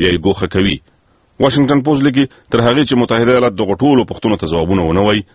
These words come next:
د افغانستان په جګړې کې د پرمختګ خبرې به په دې هیواد کې د بري معنا ونه لري. د انګلستان چاپ ټایم مجلې په وروستۍ ګڼه کې د کندهار د عملیاتو په اړه یوه مقاله لیکلې ده. مجله لیکي، د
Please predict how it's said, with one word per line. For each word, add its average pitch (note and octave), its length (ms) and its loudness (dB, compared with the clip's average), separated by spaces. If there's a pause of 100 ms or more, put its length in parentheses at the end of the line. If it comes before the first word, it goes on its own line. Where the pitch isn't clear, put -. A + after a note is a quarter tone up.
(120)
د F#2+ 40 0
افغانستان E2 520 -2
په E2 100 -8
جګړې D2+ 320 -2
کې C#2 80 -4
د D2 140 -2
پرمختګ D2 380 -4 (100)
خبرې F2 260 0
به G2 80 4 (300)
په - 60 -4
دې B2 220 2
هیواد A#2+ 260 2
کې - 120 -4
د F2+ 120 -4
بري D#2+ 220 -2
معنا D#2+ 220 -2
ونه D#2 240 0
لري. C2+ 180 -4 (720)
د G#2+ 100 2
انګلستان C3+ 480 2
چاپ C#3+ 180 0 (260)
ټایم C#3 280 2
مجلې G2+ 300 0
په - 80 -6
وروستۍ F2+ 360 0
ګڼه G#2 200 0
کې G#2 100 -2 (220)
د - 120 0
کندهار G2 360 0
د - 100 -4
عملیاتو D#2+ 380 0
په D#2 80 -4
اړه D#2+ 100 0 (140)
یوه F2 180 0
مقاله D2+ 320 -4
لیکلې C#2 300 -2
ده. C2+ 60 -2 (520)
مجله B2 260 2
لیکي، C3 260 -2 (340)
د G#2 40 0